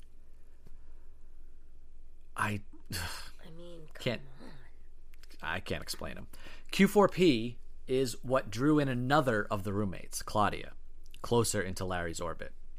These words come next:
Speaker 1: She started weekly counseling with Larry and told him all about growing up on the outskirts of L A, her love of poetry, photography, and other creative outlets. She,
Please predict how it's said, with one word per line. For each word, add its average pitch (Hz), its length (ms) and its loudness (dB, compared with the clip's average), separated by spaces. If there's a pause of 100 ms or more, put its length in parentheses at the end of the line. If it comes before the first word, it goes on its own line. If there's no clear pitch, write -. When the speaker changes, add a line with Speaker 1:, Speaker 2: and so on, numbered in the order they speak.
(960)
Speaker 1:
She - 200 4
started 135 360 8
weekly 147 360 6
counseling 117 480 2
with 90 140 -2
Larry 82 320 -2
and 92 100 -4
told 104 240 0
him 98 160 -2 (160)
all 120 240 4
about 123 260 4
growing 104 300 2
up 95 140 0
on 95 80 -2
the 87 80 -2
outskirts 90 360 -4
of 85 80 -6
L 92 160 2
A, 135 260 4
her 104 120 0
love 90 200 -2
of 78 100 -8
poetry, 123 420 4
photography, 98 560 0
and 92 100 -4
other 92 240 -4
creative 87 340 -4
outlets. - 420 -8
She, 107 560 -2